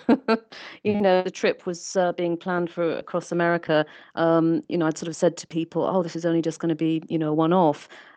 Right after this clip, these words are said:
Speaker 1: And obviously, I think with any sort of seasoned traveler or somebody who, you know, would prefer to go traveling and spend their money traveling than buying new clothes or whatever, um, it is something that you achieve that,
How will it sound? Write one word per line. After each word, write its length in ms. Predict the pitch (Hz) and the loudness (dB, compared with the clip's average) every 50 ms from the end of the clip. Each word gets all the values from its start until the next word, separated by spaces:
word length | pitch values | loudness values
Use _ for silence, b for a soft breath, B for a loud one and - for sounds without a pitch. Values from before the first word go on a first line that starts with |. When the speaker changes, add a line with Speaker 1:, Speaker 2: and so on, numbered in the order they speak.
| - - | -6 -2
Speaker 1:
And 400 | - 170 170 170 170 170 165 165 - | 0 2 4 4 4 2 2 2 0
obviously, 340 | 180 165 175 - - 165 165 | 0 0 0 -4 -2 0 0
I 80 | 160 | 0
think 300 | 160 - 180 165 - - | 0 0 -2 -2 -4 -4
with 180 | 170 175 170 160 - - | -2 -2 -2 -2 -2 -2
any 280 | - 185 185 185 180 175 | 0 0 2 2 2 0
sort 300 | 165 - - 185 165 160 | 0 -2 -2 -4 -2 -2
of 80 | 160 156 | -4 -6
seasoned 460 | - - 175 170 165 156 - 156 156 | -4 -4 -2 -2 -2 0 0 0 0
traveler 400 | 151 - 170 165 160 160 156 160 151 | 0 0 0 0 0 0 -2 -4 -4
or 120 | 147 151 | -6 -6
somebody 440 | - - 170 165 165 165 156 160 151 | -4 -2 0 0 0 0 -2 -2 -2
who, 340 | 147 165 160 156 156 156 160 B B B B B B B | 0 0 2 2 2 0 -2 B B B B B B B
you 140 | - 175 170 | 2 4 4
know, 200 | 160 156 151 156 | 6 4 4 4
would 200 | 147 165 160 - | 2 0 -2 -2
prefer 460 | - - 165 160 - 180 180 170 170 165 | -2 -2 -2 0 4 6 6 6 6 4
to 300 | 165 - - 175 160 156 | 0 -4 -4 -2 -2 -2
go 220 | - 165 160 160 | 0 0 0 0
traveling 420 | 156 - - 170 160 160 165 156 | -2 -2 -2 -2 -2 0 0 -2
and 100 | 156 151 | -2 -2
spend 200 | - - 170 160 160 | -2 -2 -2 -2 0
their 60 | 151 | 0
money 180 | 156 156 156 156 | 0 0 0 -2
traveling 460 | 151 - - 160 156 156 156 160 156 151 | -2 -4 -2 -2 -2 -2 -2 -2 -2 0
than 140 | 151 156 | 0 0
buying 300 | 151 160 156 156 151 151 160 | 0 0 0 0 0 -2 0
new 180 | 160 156 151 | 0 0 0
clothes 600 | 151 - - 185 170 170 170 170 165 170 170 165 151 | -2 -2 -2 2 2 4 4 4 4 2 0 0 0
or 240 | 156 151 147 147 - | 2 2 2 2 0
whatever, 680 | - - 160 160 165 165 165 156 139 135 139 151 156 B B B B B B - | -2 -2 0 2 4 4 4 2 2 2 2 0 0 B B B B B B -2
um, 600 | - 175 170 170 170 175 175 175 175 175 175 - - _ _ _ | 2 2 4 4 4 4 2 2 0 0 -2 -4 -8 _ _ _
it 200 | - 196 - - | -4 -4 0 2
is 160 | 220 220 202 - | 2 2 2 0
something 560 | - - 208 202 196 - - - 170 170 160 | -2 -2 0 0 -2 -4 -6 -4 -4 -4 -2
that 180 | 165 170 - | -4 -4 -4
you 300 | - 180 185 180 180 165 - | -2 -2 -2 0 -2 -2 -4
achieve 500 | 170 160 - - - 208 202 196 190 - | -6 -6 -4 -2 -2 0 0 0 -2 -2
that, 420 | - 156 143 143 151 160 - - | -2 0 0 0 0 -2 -4 -8